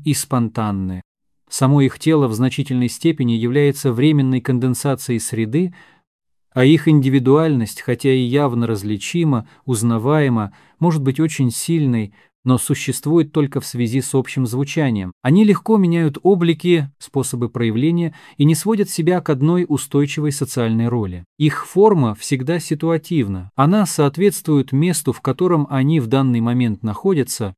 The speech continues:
самому этому моменту, собеседнику, но при этом не теряет свойства пороговости,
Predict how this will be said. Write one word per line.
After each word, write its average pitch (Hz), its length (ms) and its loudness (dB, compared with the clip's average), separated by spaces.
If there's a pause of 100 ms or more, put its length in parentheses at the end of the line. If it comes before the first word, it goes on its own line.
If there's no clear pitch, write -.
(120)
самому 120 520 0
этому 139 400 -2
моменту, 139 600 -2 (180)
собеседнику, 139 1000 -2 (220)
но 131 160 2
при 127 180 0
этом 143 380 2
не 143 160 2
теряет 143 420 2
свойства 123 560 -2
пороговости, 117 840 -2